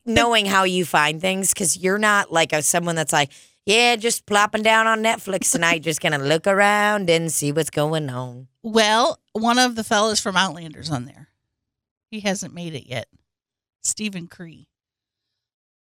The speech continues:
Speaker 1: I mean, look at him. And he's not like, when you first look at him, you're like, "He's not that hot." But then you realize he's a vampire and he could kill her at any moment.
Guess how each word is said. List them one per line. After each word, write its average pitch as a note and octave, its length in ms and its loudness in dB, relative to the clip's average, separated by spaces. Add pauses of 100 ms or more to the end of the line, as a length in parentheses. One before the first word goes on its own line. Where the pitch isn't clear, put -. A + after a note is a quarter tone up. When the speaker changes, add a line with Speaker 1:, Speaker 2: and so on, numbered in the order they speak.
(120)
Speaker 1:
I A#3 220 2
mean, G#3 300 0
look A#3 420 2
at E3+ 140 4
him. F#3 640 0
And C4+ 120 4
he's E4+ 300 4
not C#4+ 400 4
like, C4+ 420 0 (320)
when C#4+ 140 0
you D#4+ 120 4
first E4 280 2
look C#4 160 0
at C#4+ 80 4
him, C#4 100 0
you're A#3+ 80 0
like, G3 260 -4 (140)
"He's D4 440 -4
not A#3+ 340 4 (160)
that G3 180 0
hot." - 580 0 (1300)
But G#3+ 200 -2
then B3 320 4
you A3+ 180 -2
realize A3 320 4
he's G#3+ 140 -6
a F#3 80 0
vampire G#3+ 680 2
and E3+ 160 -10
he G#3 140 -10
could - 200 -16
kill G3 240 -6
her G#3+ 200 -2
at E3 100 -2
any F3+ 180 -10
moment. F3 400 -10